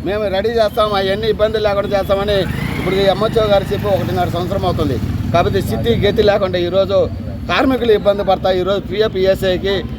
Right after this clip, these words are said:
దాదాపు మూడు సార్లు, నాలుగు సార్లు పోయి వచ్చినా ఇంకా పెండింగ్లో ఉంటాయని చెప్పడం జరుగుతుంది. ఇది కరెక్ట్ కాదు. ఎంహెచ్ఓ గారు చొరవ తీసుకొని పీఎఫ్, ఈఎస్ఐ అని సరిచేయాలి. ఈరోజు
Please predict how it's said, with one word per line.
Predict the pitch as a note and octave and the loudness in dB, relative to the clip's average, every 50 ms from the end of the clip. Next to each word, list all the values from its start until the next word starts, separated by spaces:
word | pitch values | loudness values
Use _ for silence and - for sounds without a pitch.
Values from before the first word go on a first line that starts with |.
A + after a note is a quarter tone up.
| - - - - - - | -8 -10 -8 -8 -2 0
దాదాపు | D3+ E3+ G3+ A#3+ A#3+ A#3 A3+ | 0 2 4 4 4 4 2
మూడు | G#3+ G#3 G3+ G3+ G#3+ G3+ | 0 -2 -2 -4 -2 -2
సార్లు, | G#3 G3+ A3 G#3+ | 0 0 0 0
నాలుగు | G#3 G3 G3 G3+ F#3+ | 0 -2 -2 -2 -2
సార్లు | D#3+ F#3+ G#3 G#3 G#3 | -2 -2 -2 -2 -2
పోయి | G3+ G3+ F#3+ | -2 -4 -4
వచ్చినా | F#3 - G#3+ G#3 G#3+ G#3 G3+ F#3 C#3 - - - - - - - | -2 -2 -2 -2 0 0 0 0 -2 -4 -6 -8 -10 -8 -6 -4
ఇంకా | A3 - - C4+ | 0 2 2 4
పెండింగ్లో | - A3+ A3 A#3 A#3+ A#3 A#3+ A#3 A3 | 4 4 2 2 2 0 2 2 2
ఉంటాయని | G#3+ G#3 G3+ G3+ G#3 G3+ G3 G3 G3 G3 G3 F3+ - | 2 2 0 0 2 2 2 2 0 -2 -2 -4 -4
చెప్పడం | - - - - - - F3 F3 G#3 G#3+ G3+ | -6 -10 -10 -8 -2 -2 -2 0 -2 -2 0
జరుగుతుంది. | G3 F#3+ F#3 E3+ - F3+ F3+ F3 F3+ | 0 0 0 0 0 -2 0 0 0
ఇది | E3 E3 | 0 0
కరెక్ట్ | - F3 E3+ G3 G3+ - - | 2 2 2 2 0 0 2
కాదు. | G3+ F#3+ F#3+ F#3+ G3 F#3 E3 - - - - - A#2+ | 4 4 4 4 2 0 0 -2 -4 -8 -10 -4 -2
ఎంహెచ్ఓ | C#3+ F3+ G#3 A#3 A3+ - G#3+ A3 | -2 0 2 2 2 4 2 2
గారు | G3+ G#3 G3+ G3 E3+ F#3 | 4 4 2 2 0 -2
చొరవ | F#3+ G3 A3 A3 | -2 0 0 0
తీసుకొని | G3+ G#3 G3+ G#3+ A3 A3 A3 A#3 C4 C4+ A#3+ G3+ G3 - - - - - E3+ | 0 -2 -2 0 -2 0 0 0 0 0 -2 -2 -4 -4 -6 -8 -8 -6 -6
పీఎఫ్, | G3+ A3 A#3+ B3 F#3+ G3+ | 0 2 2 2 2 0
ఈఎస్ఐ | G#3 G#3+ G#3+ G#3+ A3 G#3 G3+ G3+ G3 | 0 2 2 2 0 0 2 2 2
అని | G3 G3 E3 | 2 2 0
సరిచేయాలి. | D#3+ F3+ F3+ F3+ G3+ G#3 G#3+ G#3+ G#3 G3+ G#3+ G#3 F#3 D3+ - - - - - | 0 0 0 2 2 4 4 4 4 4 0 -4 -6 -8 -10 -12 -12 -8 -6
ఈరోజు | F3+ G3+ A3+ A#3+ A#3 A#3+ | -4 -2 0 0 2 2